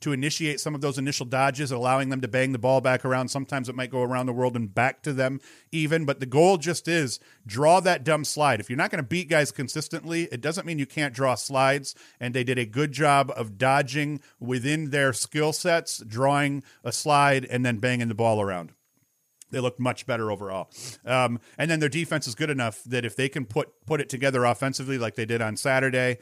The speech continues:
you know, look out for the Chaos here overall. As always, Blaze Reardon was great in net, eighteen saves, sixty-seven percent save percentage versus just ten goals against. So he had a great game, as he tends to do here in this league. Max Adler, he also factored heavily,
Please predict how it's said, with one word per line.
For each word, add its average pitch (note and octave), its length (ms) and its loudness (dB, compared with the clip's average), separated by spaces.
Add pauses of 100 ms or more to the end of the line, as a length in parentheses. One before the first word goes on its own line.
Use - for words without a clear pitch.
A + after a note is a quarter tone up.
(300)
you A#2+ 80 -2
know, A2+ 100 2
look A#2+ 220 0
out A2+ 160 0
for A#2 80 -8
the G#2 80 -6
Chaos A2 400 -2
here G2+ 180 -2
overall. G2+ 440 -2 (200)
As B2 120 -2
always, D3+ 340 6
Blaze C#3 320 0
Reardon C#3+ 280 0
was B2 120 -4
great B2+ 260 0
in C3+ 80 -2
net, C#3+ 240 0
eighteen C#3+ 360 -4
saves, F3 460 0 (200)
sixty-seven F3 560 -2
percent C#3+ 300 -2
save C#3 220 -2
percentage C3+ 380 -4
versus B2+ 300 -6
just - 260 -8
ten C#3 220 -4
goals A#2+ 220 0
against. G#2 300 -6
So G#2 80 -8
he C3 140 -4
had C3 80 0
a A#2+ 60 -2
great A#2 260 -2
game, A#2 260 -2
as A2 220 -6
he A2+ 300 -8 (280)
tends B2+ 360 -2
to C#3 100 -8
do B2 240 0
here G#2+ 180 -2
in G#2+ 60 -2
this G2+ 180 -6
league. G#2 320 -6 (300)
Max C3+ 380 -2 (100)
Adler, D#3 400 2
he D3 140 0
also D3 300 2
factored C#3 340 -2
heavily, D3 600 -2